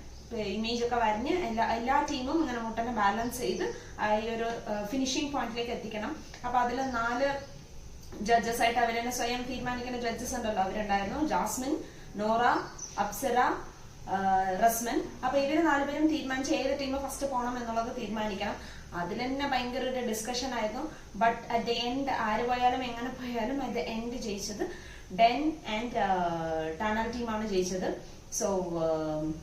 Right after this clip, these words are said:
ഏ, ഇപ്പൊ ഡെന്നിന് എല്ലാ, എങ്ങനെ പോയാലും സ്കോർ ചെയ്യുന്നുണ്ട്. ഡെന്നും ടണലും എല്ലാത്തിനും സ്കോർ ചെയ്യുന്നുണ്ട്. ഇപ്പൊ അവരാണ് തോന്നുന്നു ലീഡിങ്ങിൽ നിൽക്കണേ. People's Room and Nest പട്ടപൂജ്യം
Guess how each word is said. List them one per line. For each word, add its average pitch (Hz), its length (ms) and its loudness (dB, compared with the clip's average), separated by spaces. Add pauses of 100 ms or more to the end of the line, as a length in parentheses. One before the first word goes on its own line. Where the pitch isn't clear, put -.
(540)
ഏ, - 340 -4
ഇപ്പൊ 202 200 -2
ഡെന്നിന് 277 400 4
എല്ലാ, 302 380 4
എങ്ങനെ 320 400 4
പോയാലും 330 300 4
സ്കോർ 269 360 2
ചെയ്യുന്നുണ്ട്. 254 340 0
ഡെന്നും 220 420 -2
ടണലും 240 360 -2 (260)
എല്ലാത്തിനും 247 420 4
സ്കോർ 262 240 -2
ചെയ്യുന്നുണ്ട്. 254 200 -2
ഇപ്പൊ 247 120 0
അവരാണ് 254 360 0
തോന്നുന്നു 254 380 -4
ലീഡിങ്ങിൽ 240 400 -4
നിൽക്കണേ. 214 340 -4 (320)
People's 294 460 -6
Room 302 200 0 (440)
and 240 220 -2
Nest 240 400 0 (400)
പട്ടപൂജ്യം 226 640 -4